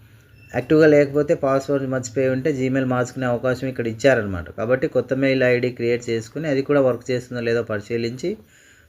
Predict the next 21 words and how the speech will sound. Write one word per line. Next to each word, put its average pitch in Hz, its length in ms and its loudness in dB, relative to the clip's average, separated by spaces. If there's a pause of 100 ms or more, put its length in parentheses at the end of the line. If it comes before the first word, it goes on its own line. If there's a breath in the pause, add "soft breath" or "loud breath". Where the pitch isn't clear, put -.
(120)
తర్వాత 147 240 6
సర్వేలోకి 127 540 4
వెళ్ళి 131 220 2
అక్కడ 123 480 2
మెయిల్ 135 380 2
చేంజ్ 120 240 2
ఆప్షన్ 113 400 -2
అనేది, 107 600 -6 (1120 soft breath)
ఆ, 113 420 -2 (560)
తర్వాత 131 320 4
సేవ్ 131 280 2
చేసుకుని 127 400 0
సర్వే 120 440 0
చేయాలి. 95 380 0 (580)
మళ్ళీ 156 280 4
ఈ - 20 8
అవకాశం 131 480 4
రాదు. 90 300 -2
ఎందుకంటే 123 500 -2
ఈ 117 120 -6
మెయిల్ 123 240 0